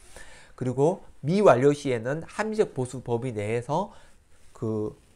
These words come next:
감액도 가능하다. 이렇게 셋 다, 다 원고 손을 들어준 거죠.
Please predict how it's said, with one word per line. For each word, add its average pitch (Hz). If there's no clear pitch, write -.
감액도 120
가능하다. 101
이렇게 -
셋 220
다, 165
다 156
원고 113
손을 139
들어준 123
거죠. 92